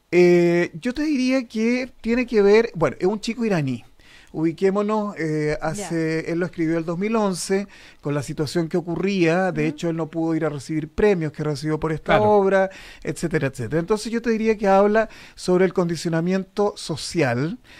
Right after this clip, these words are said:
Speaker 2: Ok.
Speaker 1: a través de un juego, eh, es una obra muy lúdica, eh, sorprendente, eh, y, y esta complicidad que se produce con el actor es muy exquisita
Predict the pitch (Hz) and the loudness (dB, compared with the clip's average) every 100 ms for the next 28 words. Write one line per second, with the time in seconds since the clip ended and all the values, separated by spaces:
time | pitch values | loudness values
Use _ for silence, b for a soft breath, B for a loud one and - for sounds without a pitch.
0 | B 196 - - 247 294 277 214 214 233 | B -18 -8 -2 -2 2 4 6 6 4
1 | 233 160 196 214 214 196 202 - 208 202 | -2 0 4 4 4 0 -2 0 2 4
2 | 208 214 - - _ - 156 147 - 147 | 4 0 -2 -18 _ -10 -6 -6 -8 -8
3 | 156 170 165 175 180 156 147 190 214 165 | -4 0 2 2 2 -2 -4 -2 0 0
4 | 151 147 151 151 180 190 196 B B B | 0 0 0 0 0 0 -2 B B B
5 | - 151 147 143 - 147 135 147 143 175 | -2 2 2 0 -2 -4 -2 -6 -2 0
6 | 165 143 - 165 190 190 B B B - | 0 -2 -4 -2 -2 -6 B B B -4
7 | 147 151 143 - 143 - 170 214 - 254 | 0 0 -2 -4 -8 -8 -4 -2 0 -2
8 | 226 - 135 165 156 196 220 208 196 190 | -2 -6 -4 0 2 2 0 -2 2 2
9 | 196 196 185 160 - 185 196 170 196 214 | 2 0 0 -2 -2 -2 0 -2 -2 -2
10 | - 165 - 156 190 175 202 208 | -4 -12 -10 -8 -6 -2 0 0